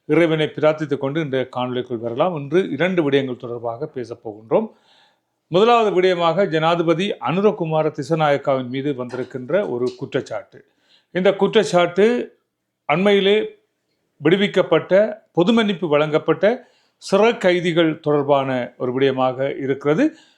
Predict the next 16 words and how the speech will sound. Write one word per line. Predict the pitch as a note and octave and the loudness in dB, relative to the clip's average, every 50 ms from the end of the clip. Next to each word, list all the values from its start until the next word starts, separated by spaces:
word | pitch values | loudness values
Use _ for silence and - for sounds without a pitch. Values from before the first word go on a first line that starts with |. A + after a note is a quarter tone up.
| _ _ _ | _ _ _
அது | - C#3+ F3+ A3 A3+ | 0 2 2 2 4
தொடர்பாக | - G3 F3 F3 E3+ E3 D#3+ D3 C3+ D3+ - | 4 4 4 4 4 4 2 2 2 -2 0
ஆராயப் | - A#2+ C3 C#3 C#3 C3+ C3 - | 0 2 2 4 2 2 0 -2
போகிறோம். | C#3+ C3 B2+ D#3+ G#3 A3 G3+ - | -6 -4 0 0 0 0 -2 -6
அதே | - C3 D3+ F3 A#3+ B3 | -2 -2 0 2 2 2
வேளையில் | G#3 E3+ C#3+ B2+ B2 A#2+ C#3 G3+ C#4 C#4+ - _ _ _ _ _ _ _ _ _ _ | 4 2 2 2 0 0 0 0 -2 -2 -8 _ _ _ _ _ _ _ _ _ _
கனடாவிலே, | - F#3+ G#3 A#3+ B3 A#3+ A3 F3 C#3 C3 A2+ B2 D#3 A3+ C4+ B3 - - _ F3 D#3+ C#3+ | -2 0 0 2 2 4 4 2 2 -2 -2 0 0 0 0 -2 -4 -10 _ -8 -8 -4
கனடாவுக்கு | - D#3 E3+ F#3+ G3+ G#3 G3+ F#3 F#3 F3 F#3 G3 G#3+ A#3 A#3+ A#3 - - - _ _ _ _ _ _ _ A3 | -2 0 0 2 4 4 4 2 0 -4 -4 -2 -2 0 0 -2 -4 -8 -12 _ _ _ _ _ _ _ -6
மாணவர் | D#3 D#3 F#3 A3 A#3+ B3 A#3 A#3 A3+ F#3 | 0 2 2 2 2 2 2 0 0 0
விசாவிலே | F3+ F3 - F#3+ F#3 F3+ F3 F3+ E3+ F3+ F3 C3 | 0 0 2 2 2 4 4 2 2 2 2 2
வருகை | C#3+ D3 D#3 D#3 D#3+ | 0 0 2 0 0
தந்த | D3 D#3 D3+ D3+ D3+ | 0 0 -2 -2 -4
மாணவர்கள் | B2+ C3 C#3 D#3 D#3+ D3+ D3+ C#3 C#3+ C3 | -2 0 0 0 0 0 -4 -4 -6 -8
மத்தியிலே | C3+ C#3 C3+ - C#3+ C#3 C#3 D#3+ G#3 G#3+ - - _ _ _ _ _ _ | -10 -10 -10 -8 -8 -2 0 0 0 0 -2 -10 _ _ _ _ _ _
மேற்கொள்ளப்பட்டிருக்கின்ற | C3+ D3 D3+ D#3 - E3 D#3 D3 C#3+ C#3+ C#3+ C3 A#2+ B2+ B2+ C3 - C#3 C3 C3+ C#3+ F#3 G#3+ A3 | -2 -2 -2 0 0 2 2 2 2 2 -2 -2 -2 -4 -6 -4 -4 -8 -8 0 2 2 2 2
ஒரு | - C#3+ C#3 C3+ | 2 0 0 0